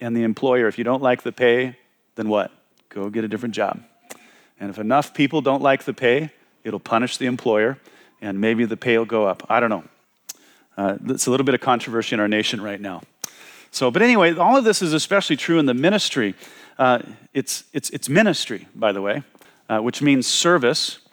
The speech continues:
Uh, God instructs churches to compensate their ministers,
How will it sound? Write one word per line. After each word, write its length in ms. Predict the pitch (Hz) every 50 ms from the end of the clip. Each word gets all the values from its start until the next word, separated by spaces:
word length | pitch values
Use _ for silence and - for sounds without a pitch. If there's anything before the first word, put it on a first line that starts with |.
| - _ _ _ _ _ _ _ -
Uh, 120 | 110 110 107
God 300 | 113 135 143 151 180 180
instructs 380 | 156 - - 170 147 - -
churches 400 | - - 156 147 - 165 147 -
to 180 | - - 127 117
compensate 760 | - - - - 135 151 151 160 139 - - 147 147 147 -
their 100 | 123 120
ministers, 800 | 117 127 156 160 170 156 - - - 127 127 170 185 165 -